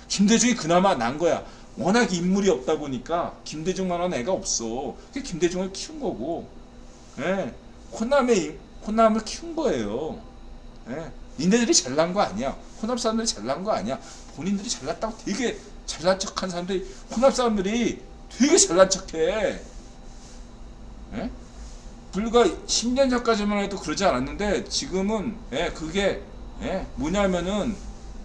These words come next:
한 수 접어주니까 그게 예의, 그걸 당연한 권리, 예, 권리인 줄 알아요, 권리. 호남 사람들의 특징이,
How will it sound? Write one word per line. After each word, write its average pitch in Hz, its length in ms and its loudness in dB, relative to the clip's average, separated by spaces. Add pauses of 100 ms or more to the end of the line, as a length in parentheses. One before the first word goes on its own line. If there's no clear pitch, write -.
(680)
한 220 180 -2
수 220 140 0
접어주니까 185 800 0
그게 143 760 0 (280)
예의, 196 640 2
그걸 202 360 -2
당연한 202 540 0
권리, 190 360 -2 (320)
예, 196 280 2 (480)
권리인 226 460 6
줄 180 140 6
알아요, 147 180 4
권리. 113 320 0
호남 214 260 0
사람들의 185 360 -2
특징이, - 380 -2